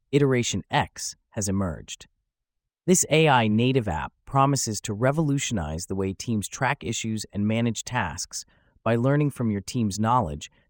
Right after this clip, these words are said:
to help you ship world-class products faster. Joining us now to discuss this is Michael, a correspondent for Simply Product Hunt.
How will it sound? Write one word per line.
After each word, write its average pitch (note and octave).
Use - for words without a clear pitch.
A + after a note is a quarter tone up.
to A2
help A#2+
you A2+
ship -
world-class A2+
products E2+
faster. -
Joining F#3+
us D3+
now A2+
to G#2+
discuss G2
this -
is F2+
Michael, G#2+
a G#2+
correspondent B2
for G#2
Simply A#2
Product G2
Hunt. -